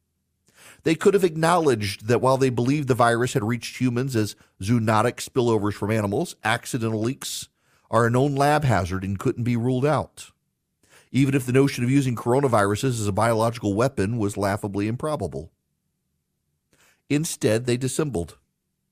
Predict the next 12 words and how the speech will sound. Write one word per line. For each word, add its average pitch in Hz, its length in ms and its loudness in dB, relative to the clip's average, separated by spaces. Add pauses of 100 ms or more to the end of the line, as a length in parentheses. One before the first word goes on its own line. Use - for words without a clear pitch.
(500)
The 123 80 0
near 147 180 0
certainty 120 720 -2
with 120 200 -2
which 123 260 -6
Doctor 123 340 -2
Fauci 117 440 -2
spoke - 520 -4
publicly 104 560 -2
of 101 80 0
zoonotic 107 560 -2
crossover 117 680 -4